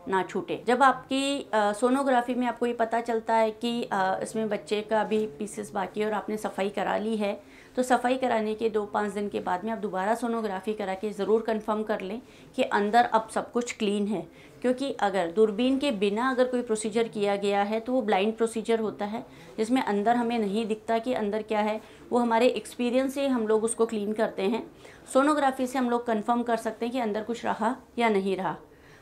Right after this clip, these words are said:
लेकिन अगर hysteroscopic प्रोसीजर हुआ है तो नाइंटी नाइन to हंड्रेड परसेंट सही होता है, उसमें हमें ये पता रहता है कि अंदर कैविटी बिल्कुल क्लीन हो गई है।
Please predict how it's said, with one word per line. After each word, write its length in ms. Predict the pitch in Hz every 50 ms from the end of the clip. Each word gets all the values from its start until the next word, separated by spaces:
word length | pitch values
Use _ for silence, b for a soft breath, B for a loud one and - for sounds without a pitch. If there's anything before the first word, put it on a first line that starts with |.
| B -
लेकिन 260 | 220 233 240 247 277
अगर 160 | 277 269 269
hysteroscopic 640 | 254 247 233 240 - 277 285 285 - - 285 285 285
प्रोसीजर 520 | 254 - - 233 226 233 247 208 226 240 233
हुआ 280 | 240 226 226 220 220
है 160 | 226 226 247
तो 200 | 233 240 247 240
नाइंटी 280 | 233 214 202 202 202 220
नाइन 300 | 208 208 208 214 214 208 -
to 80 | 233 220
हंड्रेड 260 | 208 196 202 208 208
परसेंट 320 | - 208 - - 214 214
सही 300 | 208 - 196 170 202 220
होता 260 | 220 220 214 214 214 220
है, 80 | 220
उसमें 240 | 220 220 220 226 220
हमें 160 | 208 208 214
ये 60 | 214
पता 260 | 214 208 190 190 214 220
रहता 300 | 214 214 202 202 - 208
है 60 | 208
कि 100 | - 226
अंदर 340 | 214 190 196 202 202 202 202 - - - -
कैविटी 300 | 190 185 185 185 - 202
बिल्कुल 260 | 185 185 - 214 202
क्लीन 320 | 202 - 202 196 208 214
हो 100 | 220 220
गई 200 | 196 208 208 208
है। 140 | 208 214 214